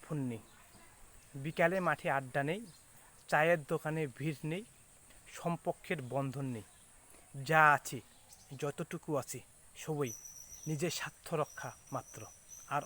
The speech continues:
অন্য কিছু না। আমরা সবাই মুঠোফোনের মায়াজালে অদৃশ্য শিকলে বন্দী।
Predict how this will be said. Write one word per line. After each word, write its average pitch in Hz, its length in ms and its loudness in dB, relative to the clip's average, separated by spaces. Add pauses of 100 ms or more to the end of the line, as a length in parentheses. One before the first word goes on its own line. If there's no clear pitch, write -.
অন্য 143 180 -6
কিছু - 300 -14
না। 110 80 -16 (1080)
আমরা 160 320 0 (120)
সবাই 139 240 0 (1080)
মুঠোফোনের 175 680 -2
মায়াজালে 135 640 2 (560)
অদৃশ্য 151 420 -4
শিকলে - 320 -6
বন্দী। 110 340 -12